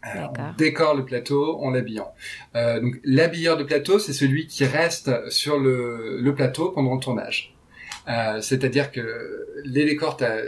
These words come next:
Speaker 1: t'as, t'as plein de corps de métier, c'est énorme. Tu vas avoir, euh, des designers, des décorateurs, des constructeurs, euh, et, euh, toutes ces équipes vont se multiplier par dix. Euh, euh, des graphistes, euh, donc,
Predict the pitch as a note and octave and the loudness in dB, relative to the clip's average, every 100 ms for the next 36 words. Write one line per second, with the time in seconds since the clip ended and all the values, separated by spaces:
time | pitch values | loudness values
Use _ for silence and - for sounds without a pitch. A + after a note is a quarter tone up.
0 | - - A#2+ A#2 - D#3 D3+ C3+ C3+ B2 | -6 -10 -8 -10 -6 -2 2 2 0 -2
1 | A2 A#2 - E3+ F3 - G2+ - C3 E3 | -2 -4 -4 -4 -4 -4 -4 0 2 4
2 | E3 B2 G2+ - A#2 G#2 G#2+ G2+ G2 G#2 | 2 0 -2 -8 -6 -4 -4 -6 -8 -10
3 | G2+ G#2 B2+ C#3+ C#3+ C#3 A2 A2 G#2 G#2+ | -6 0 2 2 2 -2 -6 -8 -6 -6
4 | A#2+ C#3 C3+ C#3 B2+ G#2+ B2 G#2 - C3 | -4 -2 -2 -2 -4 -6 -8 -8 -6 -8
5 | B2+ D3 C3+ C3+ C3 A#2 G2+ - - - | -4 -2 0 0 -2 -6 -10 -14 -16 -16
6 | - A#2 A#2 A#2 G#2 G#2 A2+ - C3+ C#3 | -16 -10 -6 -6 -6 -6 -8 -8 -4 2
7 | C3+ C3 D3+ C3+ A2+ B2 C#3 C3+ B2+ A#2+ | 2 0 -4 -6 -4 -2 -2 -2 -4 -4
8 | - A2 B2 C3 A2 G2+ C3+ E3 G#2+ - | -8 -4 0 0 -2 -4 -4 -4 -6 -10
9 | _ _ _ _ _ _ _ _ B2+ A#2 | _ _ _ _ _ _ _ _ -2 -2
10 | G#2+ G2 - - - - - - - - | -2 -10 -18 -16 -14 -12 -14 -16 -20 -10
11 | A2 A2 B2+ - B2+ - D3 D#3+ D#3+ C3+ | -6 -2 -2 -2 -8 -6 -2 -2 0 0
12 | A2+ A#2 A2+ A2 A#2 B2+ C3 C3 | 0 0 0 -2 -4 -2 2 2